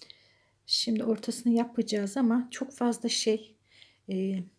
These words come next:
yapım, e, ilmeklerle ilgili çok fazla oyalamak istemiyorum sizi. Sadece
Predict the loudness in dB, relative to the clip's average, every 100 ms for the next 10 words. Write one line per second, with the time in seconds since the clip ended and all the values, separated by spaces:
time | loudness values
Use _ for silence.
0 | _ _ _ _ _ -20 _ _ 0 2
1 | 2 2 0 -14 -4 -2 0 6 8 8
2 | 6 4 6 6 2 0 -2 -2 -2 -6
3 | -4 -2 0 0 4 4 4 0 -2 -6
4 | 0 2 2 2 -2 -6 -6 -4 2 2
5 | 2 -2